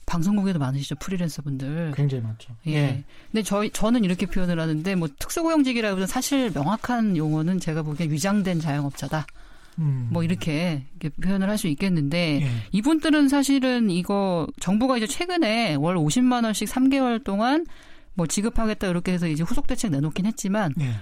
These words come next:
Speaker 1: 원래는 아까 말씀드렸던 여러 가지 이제 법에서 뭐 고용보험법을 적용받는다 등등의 제도들은 적용이 안 되는 거잖아요.
Speaker 2: 그러니까요.
Speaker 1: 네.
Speaker 2: 음.
Speaker 1: 그리고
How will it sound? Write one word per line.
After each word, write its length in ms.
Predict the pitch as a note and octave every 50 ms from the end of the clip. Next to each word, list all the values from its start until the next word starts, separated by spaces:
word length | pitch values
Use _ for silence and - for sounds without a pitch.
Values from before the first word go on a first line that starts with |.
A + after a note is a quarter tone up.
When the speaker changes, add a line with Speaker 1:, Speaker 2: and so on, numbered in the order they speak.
| F2+ -
Speaker 1:
원래는 380 | - D#3+ F3 G#3 B3+ C4 C#4 C4
아까 200 | F3+ E3+ - G#3+
말씀드렸던 560 | F#3+ F3 F3 - G3 F#3+ F#3 F#3 F#3 - F3+
여러 220 | D3+ C3+ D3+ F3 G3
가지 260 | G3 F#3+ E3+ D#3+ D3
이제 140 | C#3 D3 -
법에서 480 | - - D#3+ D#3 G#3 G#3 F#3+ F#3 F3+
뭐 80 | D3 -
고용보험법을 720 | - F3 F#3+ A3+ A#3 G#3+ A#3 G#3+ G3 F3+ - F#3 E3+ E3+
적용받는다 540 | - E3 D3+ D#3+ D#3 D#3 D#3+ D3+ D3 D3+ D3
등등의 520 | - - E3 F3+ F#3 G#3+ G#3 G3+ F#3+ F3+
제도들은 480 | E3 - C#3+ D#3 D3+ D3 D3+ E3 E3+ F3+ - - - - - - - -
적용이 260 | - D3+ E3+ F3+ E3+
안 140 | B2+ C3 C3+
되는 200 | D#3+ D3+ D3+ C#3
거잖아요. 320 | C3+ C3 C#3 C3+ C#3 D#3 E3+
Speaker 2:
그러니까요. 420 | E3+ E3 D3 B2 - B2+ A#2+ B2+ E3 G#3+ - - -
Speaker 1:
네. 200 | D#3+ D3+ C#3+ C#3+ - - - -
Speaker 2:
음. 120 | F#3+ D#3 C#3
Speaker 1:
그리고 260 | - C4+ B3+ C4